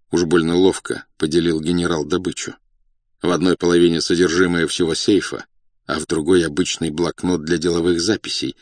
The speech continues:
открыто лежавший на письменном столе покойного. Долгорукой побарабанил пальцами по столу, привычным движением поправил чуть съехавший парик. «Стал быть, Евгений Осипович,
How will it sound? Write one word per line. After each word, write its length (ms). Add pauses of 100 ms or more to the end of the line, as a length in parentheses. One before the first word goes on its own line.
(160)
открыто 460
лежавший 480
на 100
письменном 380
столе 280
покойного. 580 (840)
Долгорукой 720
побарабанил 680
пальцами 480
по 180
столу, 400 (520)
привычным 500
движением 560
поправил 600 (280)
чуть 240
съехавший 600
парик. 680 (1000)
«Стал 340
быть, 300
Евгений 400
Осипович, 600